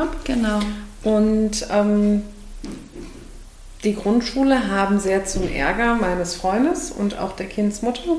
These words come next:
Speaker 2: Mhm.
Speaker 1: ähm, hat die Grundschule die Empfehlung abgegeben, das Kind sollte eher auf die Realschule gehen.
Speaker 2: Mhm.
Speaker 1: Und, ähm, tut jetzt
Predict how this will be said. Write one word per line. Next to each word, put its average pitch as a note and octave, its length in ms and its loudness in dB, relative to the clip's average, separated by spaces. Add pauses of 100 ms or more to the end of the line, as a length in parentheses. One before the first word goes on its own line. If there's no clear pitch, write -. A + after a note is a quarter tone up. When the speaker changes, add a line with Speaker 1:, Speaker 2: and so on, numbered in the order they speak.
(320)
Speaker 2:
Mhm. G#3 540 2 (240)
Speaker 1:
ähm, G#3 320 6
hat G3 160 -2
die G3+ 80 2
Grundschule G#3 440 0
die F#3 120 2
Empfehlung E3+ 420 -2
abgegeben, E3+ 480 -4
das D#3 140 -4
Kind E3+ 240 -4
sollte D#3 300 -2
eher D#3 180 -2
auf - 80 -8
die G3+ 100 -6
Realschule F3+ 540 2 (100)
gehen. D#3+ 240 -8 (120)
Speaker 2:
Mhm. A3+ 540 4
Speaker 1:
Und, F3+ 580 -6
ähm, E3+ 340 0 (1080)
tut G#3 220 0
jetzt - 380 6